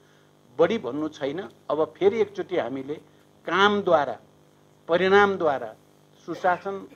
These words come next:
र समृद्धिको नयाँ यात्राद्वारा जनताको भरोसा जित्नु छ।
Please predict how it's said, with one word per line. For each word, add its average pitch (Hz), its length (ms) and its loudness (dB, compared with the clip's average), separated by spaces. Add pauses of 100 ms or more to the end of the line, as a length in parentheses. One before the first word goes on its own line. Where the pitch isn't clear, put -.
(120)
र 185 120 0
समृद्धिको 180 640 -6
नयाँ 170 280 -6 (160)
यात्राद्वारा 175 800 -4
जनताको 147 500 -8
भरोसा 131 400 -10 (160)
जित्नु 160 360 -10
छ। 165 100 -12